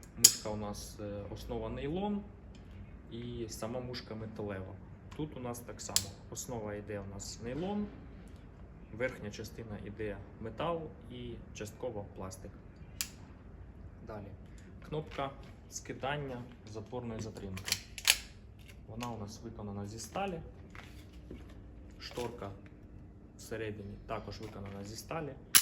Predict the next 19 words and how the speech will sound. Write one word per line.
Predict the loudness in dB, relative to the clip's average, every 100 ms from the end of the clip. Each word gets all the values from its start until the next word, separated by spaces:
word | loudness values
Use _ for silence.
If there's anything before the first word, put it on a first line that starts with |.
| 0 -8 -10 -10 -8 -8 -8 -4
Якісно | 0 0 0 -6 -6 -8 -8 -6
працює, | -6 -2 0 0
без | 0 -2 -4 -6 -6
будь-яких | -4 -2 -2 -4 -4
нарікань. | -2 -2 0 0 0 -4 -10 -12 -12 -10 -6 -2
По | 4 6 6 4 -6 -10 -6
фронтсету. | -2 0 2 2 2 -2 -4 0
Фронтсет | 0 2 2 2
у |
нас | 0 0 -2 -6 -6 -4
тринадцять | 0 2 2 0
і | -2
сім | 0 0 4
дюймів. | 4 4 2 -2 -8 -10 -10 -10 -10 -10 -10 -10 -8
Всередині | 2 6 6 6 2
у | 2
нас | 2 0 -2 -6 -8 -10 -10 -8 0
зовнішній | 2 4 2 0 -2
ствол | -2 -2